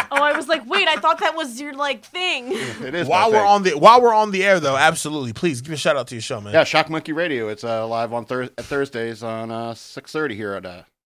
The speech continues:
Speaker 2: I'm sorry, six o'clock we just recently moved to a new time slot, six thirty on Thursdays. Or you can just sh-, search for Shock Monkey Radio on Google, and you'll take my, uh, YouTube or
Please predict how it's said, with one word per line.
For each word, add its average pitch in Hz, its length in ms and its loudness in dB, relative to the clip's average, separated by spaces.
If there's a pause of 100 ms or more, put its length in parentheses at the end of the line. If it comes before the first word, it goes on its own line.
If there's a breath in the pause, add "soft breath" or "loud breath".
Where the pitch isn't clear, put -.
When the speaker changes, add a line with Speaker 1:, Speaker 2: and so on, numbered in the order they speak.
(100)
Speaker 2:
I'm 143 100 -8
sorry, 95 200 -10
six - 220 -10
o'clock 156 320 -2 (1000)
we 117 80 -16
just 127 140 -6
recently 123 280 -4
moved 107 220 -8
to 104 100 -8
a 98 40 -12
new 98 120 -12
time 104 220 -8
slot, 98 220 -10
six - 160 -16
thirty 107 360 -8 (440)
on 104 200 -10
Thursdays. 101 600 -8 (300)
Or 139 160 -4 (100)
you 139 100 -12
can 123 100 -14
just 110 200 -14
sh-, - 120 -16 (160)
search 117 280 -8
for 107 80 -16
Shock 110 260 -6
Monkey 107 200 -12
Radio 104 360 -6
on 98 140 -8
Google, 95 420 -10
and 92 120 -18 (600)
you'll 104 100 -10
take 101 180 -8
my, 101 120 -6
uh, 92 400 -6
YouTube 98 540 -12
or 92 220 -10